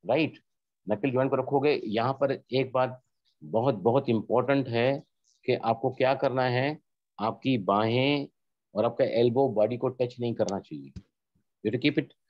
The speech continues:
अभी जैसे यहाँ पे tapping कर रहे हैं तो देखो मेरा elbow अलग है, मेरी बाह अलग है body से, और फिर मैं यहाँ,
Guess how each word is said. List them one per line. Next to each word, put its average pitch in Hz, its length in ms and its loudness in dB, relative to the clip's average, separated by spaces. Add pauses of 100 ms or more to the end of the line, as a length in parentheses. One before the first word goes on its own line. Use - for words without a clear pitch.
(120)
अभी 107 160 2
जैसे 131 220 4
यहाँ 127 160 4
पे 131 120 0
tapping 131 300 2
कर 123 140 2
रहे 139 80 2
हैं 143 80 0
तो 123 80 0
देखो 123 160 2
मेरा 127 160 8
elbow 120 320 4
अलग 123 220 4
है, 135 220 2 (300)
मेरी 113 180 4
बाह 110 200 0
अलग 110 200 0
है 113 120 0
body 92 260 -2
से, - 240 -14 (140)
और 98 80 -10
फिर 113 140 0
मैं 123 100 4
यहाँ, 127 320 2